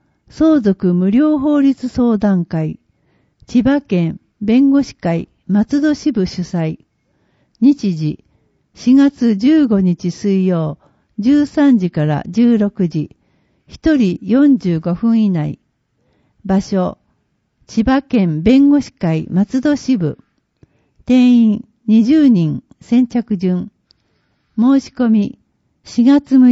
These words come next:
日、十時から電話。問い合わせ、同支部。電話、零四七三六六の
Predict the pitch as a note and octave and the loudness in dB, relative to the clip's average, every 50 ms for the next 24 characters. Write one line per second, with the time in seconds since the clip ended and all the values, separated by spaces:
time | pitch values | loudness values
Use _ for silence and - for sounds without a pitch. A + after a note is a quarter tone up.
0 | A#3+ A3 A#3+ - G3+ G#3 - - _ _ _ _ _ _ - F#3 A#3+ D#4 D#4+ D4+ | 4 2 0 -2 -4 -4 -4 -6 _ _ _ _ _ _ -4 0 2 4 4 4
1 | B3+ - F3+ E3 - E3 D#3+ D#3+ D#3 D3+ D3+ E3+ F3+ F3+ F3 E3+ E3 D#3 D#3 - | 2 0 -4 -4 -2 0 0 0 0 -2 -2 -2 0 0 0 0 0 -2 -4 -6
2 | - _ _ _ _ _ _ _ _ _ _ _ _ _ _ _ _ _ _ _ | -10 _ _ _ _ _ _ _ _ _ _ _ _ _ _ _ _ _ _ _
3 | _ - B3+ C4 C#4 C4+ C4 C4 B3 B3 B3 A#3 - - A3 G#3 G3 - - _ | _ 0 2 4 4 4 4 4 2 2 0 -2 -2 -4 -4 -4 -4 -6 -8 _
4 | _ _ _ _ _ _ _ - F#3+ A#3+ D4 D4 C4+ A3+ F3+ - - G#3+ F3 D#3+ | _ _ _ _ _ _ _ -4 -2 0 0 2 0 0 -2 -2 -4 -4 -2 -2
5 | D3 C#3+ - _ _ _ _ _ _ _ _ _ _ G#3+ G3 G3+ G#3+ G#3+ G#3 G3 | -6 -6 -10 _ _ _ _ _ _ _ _ _ _ -2 0 0 2 2 2 0
6 | G3 F#3+ F3+ - - _ _ _ _ _ _ _ _ _ _ _ - G3+ A#3+ C#4 | 0 -2 -4 -8 -12 _ _ _ _ _ _ _ _ _ _ _ -2 0 2 2
7 | D4 D4 C#4+ C#4 C#4+ C#4 C4 A3 F#3+ E3+ F3 F3+ F3 D#3+ D3 D3+ - _ _ _ | 2 4 4 4 4 4 2 2 2 0 0 0 0 -2 -4 -6 -10 _ _ _
8 | _ _ _ _ _ _ _ _ - C#4 C#4 D4 D4+ D4+ D4 C#4+ C#4 - - F3+ | _ _ _ _ _ _ _ _ -2 0 2 4 4 4 2 2 0 -2 -4 -4
9 | E3 F3 E3 - - F3 D#3+ D3+ D3 - | -2 -2 -4 -4 -4 -4 -2 -2 -4 -8